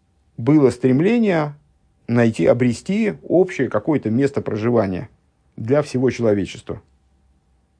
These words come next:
Ундерфар гобен зе геволт бомбоена ниру мигдаль, и по этой причине они захотели построить, э, город и башню,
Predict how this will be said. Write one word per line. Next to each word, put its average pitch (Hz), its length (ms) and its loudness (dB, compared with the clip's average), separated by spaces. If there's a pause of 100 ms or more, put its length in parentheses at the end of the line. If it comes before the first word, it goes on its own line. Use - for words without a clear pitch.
(1500)
Ундерфар 147 760 4
гобен 185 340 2
зе 147 160 0
геволт 131 580 2
бомбоена 117 800 0
ниру 117 400 0
мигдаль, 175 560 0
и 139 60 0
по - 100 -2
этой 123 320 0
причине 107 460 -4
они 143 180 -2
захотели 131 480 -4
построить, 135 640 -4 (100)
э, 101 140 -10
город 98 420 0
и 92 40 -8
башню, 180 520 -2